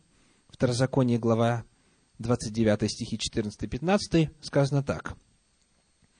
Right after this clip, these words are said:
«Не с вами только одними я поставляю сей завет и сей клятвенный договор, но как с теми, которые сегодня здесь с нами стоят пред лицем Господа Бога нашего,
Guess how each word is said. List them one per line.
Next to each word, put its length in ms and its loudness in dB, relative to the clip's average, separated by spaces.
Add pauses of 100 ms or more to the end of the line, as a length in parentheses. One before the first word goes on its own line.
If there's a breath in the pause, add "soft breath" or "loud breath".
(340)
«Не 200 6
с 160 4
вами 300 8
только 400 8
одними 400 6
я 160 8
поставляю 580 6
сей 380 4
завет 640 2 (300 soft breath)
и 100 2
сей 200 4
клятвенный 480 2
договор, 640 6 (300 loud breath)
но 320 6
как 220 4
с 100 2
теми, 280 4
которые 380 6
сегодня 600 4
здесь 640 6
с 140 0
нами 280 0
стоят 480 -2
пред 180 4
лицем 380 2
Господа 460 2
Бога 260 2
нашего, 400 0